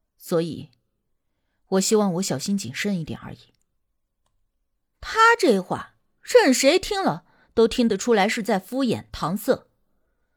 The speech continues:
但是我见他一脸疲惫的样子，也就不好一直在追问。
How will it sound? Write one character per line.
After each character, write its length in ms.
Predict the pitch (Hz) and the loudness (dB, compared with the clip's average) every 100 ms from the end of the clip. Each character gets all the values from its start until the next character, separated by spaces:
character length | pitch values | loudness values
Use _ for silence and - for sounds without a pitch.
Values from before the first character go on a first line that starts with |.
| _ _ _ _ | _ _ _ _
但 180 | 349 349 | 0 2
是 100 | 339 | 4
我 140 | 294 | 4
见 160 | 226 294 | 4 2
他 120 | 294 | 0
一 120 | 294 | 0
脸 160 | 262 185 | 0 0
疲 160 | - 180 | -4 -2
惫 140 | 247 | 0
的 100 | 185 | 0
样 240 | 196 180 | -2 -4
子， 300 | 165 - 180 - _ _ _ _ | -8 -14 -16 -18 _ _ _ _
也 140 | 233 175 | -4 -2
就 100 | 240 | -2
不 120 | 269 | -4
好 180 | 247 165 | -4 -4
一 140 | 233 | -4
直 100 | 233 | -6
在 160 | 220 220 | -6 -4
追 180 | 254 277 | -4 -4
问。 240 | 226 | -6